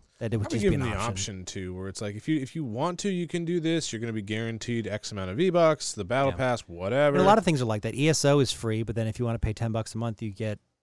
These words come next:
Speaker 1: more experience faster, you get access to better gear faster, that
Speaker 2: Right,
Speaker 1: kind
Speaker 2: it's
Speaker 1: of
Speaker 2: just
Speaker 1: thing,
Speaker 2: a,
Speaker 1: so.
Speaker 2: a paid boost, basically.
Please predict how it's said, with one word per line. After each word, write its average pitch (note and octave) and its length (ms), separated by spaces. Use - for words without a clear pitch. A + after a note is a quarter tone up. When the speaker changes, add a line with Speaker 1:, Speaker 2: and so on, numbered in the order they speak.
Speaker 1:
more B2 200
experience A#2+ 560
faster, A2 360
you A2+ 60
get G#2+ 120
access G#2 320
to G#2+ 80
better G#2 220
gear G#2 320
faster, G#2 560
that G2+ 60
Speaker 2:
Right, G2 80
Speaker 1:
kind G#2 120
Speaker 2:
it's F#2+ 100
Speaker 1:
of - 60
Speaker 2:
just C#3+ 160
Speaker 1:
thing, D3 100
Speaker 2:
a, C3 40
Speaker 1:
so. G2+ 220
Speaker 2:
a B2+ 80
paid A2+ 720
boost, F2 420
basically. E2+ 600